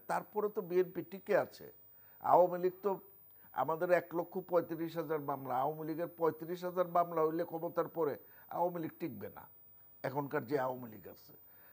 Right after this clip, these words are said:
কারণ বা-, পঁচাত্তর সালে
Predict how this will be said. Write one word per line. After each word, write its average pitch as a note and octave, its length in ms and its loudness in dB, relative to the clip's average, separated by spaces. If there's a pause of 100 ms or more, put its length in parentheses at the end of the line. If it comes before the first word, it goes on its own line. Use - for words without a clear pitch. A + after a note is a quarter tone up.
কারণ E3+ 240 0 (840)
বা-, C#3+ 500 -6
পঁচাত্তর F#3+ 480 0
সালে G#3+ 440 2